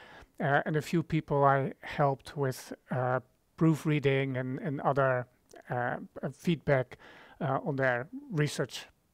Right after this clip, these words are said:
uh, projects and, and their writing.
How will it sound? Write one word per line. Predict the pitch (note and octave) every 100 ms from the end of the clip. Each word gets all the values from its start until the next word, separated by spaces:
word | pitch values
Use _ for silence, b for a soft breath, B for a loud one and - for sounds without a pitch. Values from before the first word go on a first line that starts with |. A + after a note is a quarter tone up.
| _ _ _ _ -
uh, | C3 B2+
projects | - D3 C3+ C3 B2 - - -
and, | D3+ A#2+ B2 C4
and | B2+ B2+
their | - B2+
writing. | C3+ C#3+ C#3+ B2+